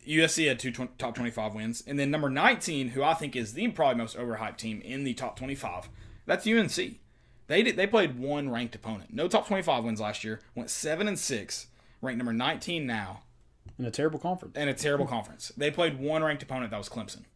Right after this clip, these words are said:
Speaker 1: I think they lost by twenty.
Speaker 2: That's crap.
Speaker 1: So, do I think Tennessee potentially could be overhyped when you look at this top twenty-five? Sure.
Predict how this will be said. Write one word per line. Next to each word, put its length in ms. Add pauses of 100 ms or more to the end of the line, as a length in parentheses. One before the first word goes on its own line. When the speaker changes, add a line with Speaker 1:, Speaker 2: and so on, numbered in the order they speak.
(300)
Speaker 1:
I 60
think 120
they 60
lost 240
by 80
twenty. 360 (1080)
Speaker 2:
That's 200
crap. 400
Speaker 1:
So, 360 (400)
do 120
I 60
think 220
Tennessee 300
potentially 340
could 180
be 80
overhyped 440
when 100
you 100
look 180
at 100
this 120
top 200
twenty-five? 360
Sure. 380